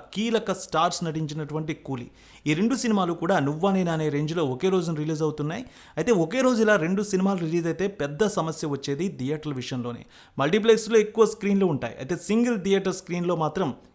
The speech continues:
ఏ సినిమా ఆడుతుందనేది ఒక పెద్ద చర్చ. ఎప్పటి నుంచో ఉన్న థియేటర్లో కూడా మా అభిమాన హీరో సినిమా ఆడాలంటూ కూడా అభిమానులు అయితే కోరుకుంటూ ఉంటారు. ఇక మల్టీప్లెక్స్‌లో ఎక్కువ స్క్రీన్స్ ఉంటాయి కాబట్టి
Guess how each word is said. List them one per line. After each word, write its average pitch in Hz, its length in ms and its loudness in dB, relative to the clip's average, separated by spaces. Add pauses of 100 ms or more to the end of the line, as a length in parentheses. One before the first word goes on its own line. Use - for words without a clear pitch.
ఏ 160 140 0
సినిమా 180 340 2
ఆడుతుందనేది 165 520 0
ఒక 160 140 0
పెద్ద 131 300 -6
చర్చ. 127 360 -8 (880)
ఎప్పటి 156 260 6
నుంచో 262 220 0
ఉన్న 226 220 4
థియేటర్లో 185 420 2
కూడా 185 220 2
మా 185 180 2
అభిమాన 190 320 0
హీరో 175 300 0
సినిమా 160 320 -4
ఆడాలంటూ 151 440 -2
కూడా 147 200 0
అభిమానులు 156 380 0
అయితే 151 160 0
కోరుకుంటూ 139 440 -4
ఉంటారు. 123 320 -6
ఇక 120 100 -10
మల్టీప్లెక్స్‌లో 190 680 0
ఎక్కువ 190 280 0
స్క్రీన్స్ 208 500 0
ఉంటాయి 180 260 0
కాబట్టి 165 500 -4